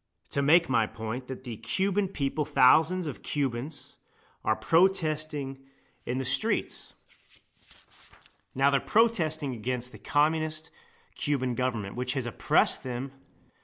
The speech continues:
for generations now, because Cuba's a communist country. And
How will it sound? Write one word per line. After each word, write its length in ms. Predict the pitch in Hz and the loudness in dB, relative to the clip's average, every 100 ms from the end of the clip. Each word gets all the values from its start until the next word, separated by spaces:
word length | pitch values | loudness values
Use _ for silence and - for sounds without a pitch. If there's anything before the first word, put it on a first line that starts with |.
| _ _ - | _ _ -6
for 140 | 135 | -4
generations 840 | 113 131 131 135 147 147 113 101 | -2 -2 0 2 2 0 -4 -8
now, 320 | 107 95 92 92 _ _ _ _ _ _ _ _ _ _ _ _ - | -8 -8 -10 -12 _ _ _ _ _ _ _ _ _ _ _ _ -4
because 300 | 156 190 185 | 4 4 4
Cuba's 360 | - 165 170 | 2 2 2
a 60 | 180 | -2
communist 580 | - 127 120 131 147 - | -2 0 0 -2 -4 -6
country. 460 | 196 226 - 90 _ _ _ _ _ _ _ _ _ _ _ - | -6 -6 -10 -16 _ _ _ _ _ _ _ _ _ _ _ -6
And 400 | 147 156 156 | 0 2 2